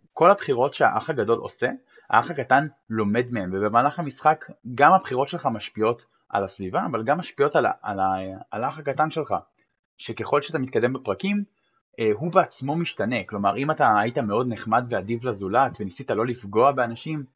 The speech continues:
אה, תוך כדי המשחק, אז גם בפרקים יותר מתקדמים, האח הקטן, נגיד, מנסה מאוד מאוד לא, אה,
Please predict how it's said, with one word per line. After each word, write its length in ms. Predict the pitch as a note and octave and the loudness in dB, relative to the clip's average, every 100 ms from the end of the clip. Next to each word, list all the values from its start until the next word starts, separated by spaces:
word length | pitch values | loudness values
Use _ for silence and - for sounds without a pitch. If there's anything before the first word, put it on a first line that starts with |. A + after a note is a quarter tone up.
| _ _ _ _ _ - | _ _ _ _ _ -8
אה, 120 | G2+ G2 | -6 -4
תוך 140 | C3 - | -4 -2
כדי 200 | A#2 C3 | 0 2
המשחק, 680 | C3 B2 A#2+ B2 - G#3+ | 2 2 0 -6 -6 -4
אז 200 | C#3+ A2 | -4 -2
גם 200 | A2 D3 | 4 4
בפרקים 420 | F3 F3 A#2+ - D#3+ | 4 -2 -6 -8 -6
יותר 180 | D#3 | -2
מתקדמים, 500 | D#3+ D#3+ C#3+ D#3+ A3+ G#3 _ _ _ - | -2 -4 -4 0 0 -2 _ _ _ 2
האח 240 | A2 A#2+ | 4 4
הקטן, 340 | - A#2+ B2 A#2+ | 0 -2 0 2
נגיד, 220 | B2 A2 | -2 -4
מנסה 380 | G2 F#2 - A#2+ | -6 -10 -4 -2
מאוד 480 | A2+ A2 - B2 A#2 | -2 -4 2 4 4
מאוד 340 | A2 G#2+ G#2+ | 2 -2 -2
לא, 360 | G#2 G#2 G#2 G2+ _ _ _ _ - - | 2 4 4 2 _ _ _ _ -20 -12
אה, 60 | A2 | -8